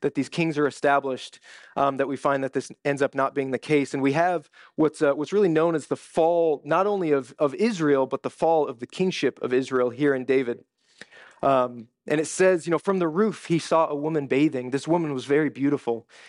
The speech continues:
And David sent someone to go and find her. And she is Bathsheba. She's the, the wife of Uriah the Hittite." And then David sent messages, messengers to go and get her. She came to him, and he slept with her. Now, the word choice used by the author is very intentional. If you look at this in the Hebrew, you'll find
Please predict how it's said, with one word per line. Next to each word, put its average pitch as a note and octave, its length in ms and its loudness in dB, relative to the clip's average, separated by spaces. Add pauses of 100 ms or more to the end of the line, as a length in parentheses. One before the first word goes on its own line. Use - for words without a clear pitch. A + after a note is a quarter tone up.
(160)
And C3+ 100 -4
David E3+ 280 2
sent D#3 200 -6
someone D#3 260 -2
to C#3 60 -6
go C3+ 160 0
and C3 100 -8
find C3+ 340 -6
her. A2 220 -4 (340)
And C3+ 80 -6
she A#3 160 2
is A3+ 120 2
Bathsheba. F#3+ 800 0
She's F3 280 -4
the, D3+ 200 4
the D3+ 100 -6
wife F#3 300 0
of E3 100 -6
Uriah F#3 380 2
the D3+ 80 -4
Hittite." D#3 420 -2 (380)
And D#3+ 120 -2
then F#3 160 4
David F#3 300 2
sent A3 560 -4
messages, D3+ 640 -2 (420)
messengers D3 520 -2
to C#3+ 80 -6
go C#3 180 0
and C#3 100 -6
get C#3+ 180 0
her. B2 240 -2 (640)
She - 160 -4
came F3+ 280 0
to F3 80 0
him, F3 520 -4
and C3 140 -4
he C#3 60 0
slept D3 320 -2
with A#2+ 120 -14
her. - 180 -8 (640)
Now, E3 80 2
the D#3+ 100 -4
word G3+ 320 0
choice F#3+ 360 2
used D#3 600 -2
by D#3 140 2
the C#3 140 -4
author C#3+ 360 2
is A#2+ 100 -8
very E3+ 440 2
intentional. C#3+ 540 -4
If A#2+ 120 -4
you D#3 60 0
look G3+ 180 2
at G#3+ 100 -2
this - 160 -2
in E3 80 -2
the C#3 60 0
Hebrew, E3 360 0
you'll C3 160 0
find F3 500 -2